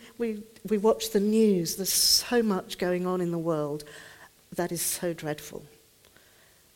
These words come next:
And then if it isn't the big world out there,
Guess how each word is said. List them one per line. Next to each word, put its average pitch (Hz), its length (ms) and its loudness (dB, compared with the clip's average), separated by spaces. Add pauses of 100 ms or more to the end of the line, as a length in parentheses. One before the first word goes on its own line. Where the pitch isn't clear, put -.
(200)
And 214 140 4
then 220 100 4
if 226 120 2
it 247 80 2
isn't 247 320 0
the 208 80 0
big 208 420 0
world 202 340 6
out 185 300 2
there, 170 480 2